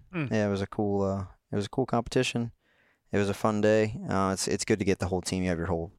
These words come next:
Speaker 2: you know, everybody's there. It's just a dress rehearsal, like I said, road crews and everybody to get ready for the season. So, yeah, to win that, get a little bit of cash and a
Speaker 1: What was the, uh, pit stop time that took the
Speaker 2: I can't,
Speaker 1: dub?
Speaker 2: I can't be telling you that.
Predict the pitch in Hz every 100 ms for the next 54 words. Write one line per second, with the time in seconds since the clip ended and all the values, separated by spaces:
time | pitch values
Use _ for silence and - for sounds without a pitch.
0 | - 90 82 87 - 87 87 82 80 85
1 | 80 80 - 85 - - 85 - 82 85
2 | 85 87 85 - 90 90 90 92 85 95
3 | 90 92 98 101 104 113 107 110 113 -
4 | 120 120 127 120 165 165 165 143 - -
5 | _ - - - - - - - 131 135
6 | 120 117 127 127 135 147 - _ - 123
7 | 110 104 104 101 107 - 139 139 131 -
8 | 104 101 156 170 156 135 147 147 147 143
9 | 139 120 - _ _ - 160 - 151 -
10 | 160 156 131 - 156 147 - _ _ _
11 | - 131 123 139 113 95 - 71 - -
12 | 82 80 - - -